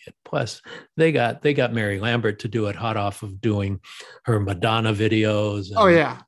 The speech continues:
Speaker 1: you know,
Speaker 2: she did
Speaker 1: really
Speaker 2: it, and it's a, it's a bona fide classic in its own right. So,
Speaker 1: Yeah.
Speaker 2: uh, and history worked out just fine for you with,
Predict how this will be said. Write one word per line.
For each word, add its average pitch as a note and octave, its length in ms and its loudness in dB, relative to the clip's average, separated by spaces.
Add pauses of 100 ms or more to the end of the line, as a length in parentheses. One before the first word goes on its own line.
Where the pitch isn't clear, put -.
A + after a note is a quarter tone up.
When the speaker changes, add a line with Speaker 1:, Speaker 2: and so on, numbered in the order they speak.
(140)
Speaker 1:
you D#3+ 60 -8
know, D3+ 40 -8
Speaker 2:
she F#3 180 0
did E3 160 6
Speaker 1:
really D3+ 160 4
Speaker 2:
it, C#3+ 100 -8
and D3 140 -6
it's D3+ 220 -8
a, D#3+ 120 0
it's D#3+ 140 -6
a D#3 60 -4
bona D3+ 260 4
fide C3+ 260 -4
classic C3 500 -4
in C3+ 60 -16
its B2 160 -16
own C3 140 -12
right. C3+ 300 -14
So, D3 340 -6
Speaker 1:
Yeah. A#2 60 -6 (480)
Speaker 2:
uh, E3 320 4
and E3 120 0
history F3+ 400 4
worked E3 280 4
out D3+ 160 0
just - 200 -8
fine D3 280 -2
for - 160 -10
you C#3+ 160 -6
with, C3+ 240 -8